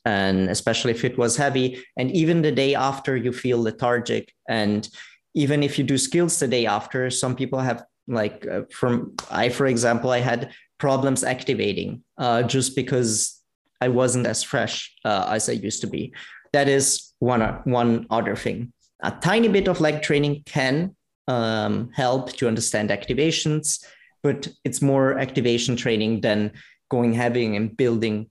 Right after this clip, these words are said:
uh, muscle. Um, is it possible to do both?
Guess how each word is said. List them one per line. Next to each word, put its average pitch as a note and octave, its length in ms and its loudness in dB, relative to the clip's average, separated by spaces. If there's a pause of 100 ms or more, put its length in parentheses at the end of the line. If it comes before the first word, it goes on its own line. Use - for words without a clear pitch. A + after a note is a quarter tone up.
(160)
uh, G#2 400 -2 (180)
muscle. A#2 560 -2 (1040)
Um, C3+ 640 4
is E3+ 160 4
it A3 140 2
possible D#3 420 0
to C#3+ 140 -2
do C3+ 160 0
both? B2+ 460 0